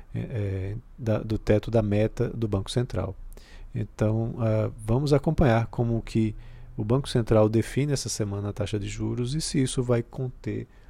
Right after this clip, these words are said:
ou não a inflação, é, e continuar ajudando para que o crescimento econômico,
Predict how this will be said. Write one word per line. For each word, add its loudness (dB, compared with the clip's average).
ou -2
não -4
a -2
inflação, 0
é, 0
e 6
continuar 2
ajudando 0
para 0
que 0
o -4
crescimento -2
econômico, -2